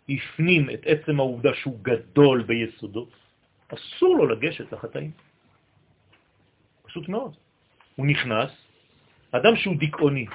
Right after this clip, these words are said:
ואומרים לו, "עכשיו חטאת", מה הוא עושה? הוא מתאבד. אדם שיודע שהוא טוב בפנים, ושהוא חטא, אז הוא מרגיש שיש פער בין הטוב הפנימי לבין מה שהוא עשה בחוץ, אז הוא אומר, "בסדר, זה לא אני,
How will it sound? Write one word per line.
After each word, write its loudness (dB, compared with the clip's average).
ואומרים -2
לו, 4
"עכשיו 0
חטאת", -4
מה -2
הוא -2
עושה? -8
הוא -10
מתאבד. -10
אדם 4
שיודע 6
שהוא 0
טוב 10
בפנים, -6
ושהוא -6
חטא, 6
אז -4
הוא -4
מרגיש 4
שיש 2
פער 6
בין 4
הטוב 8
הפנימי 2
לבין 6
מה 2
שהוא 0
עשה 0
בחוץ, 2
אז 4
הוא -4
אומר, 2
"בסדר, -4
זה 6
לא 2
אני, -2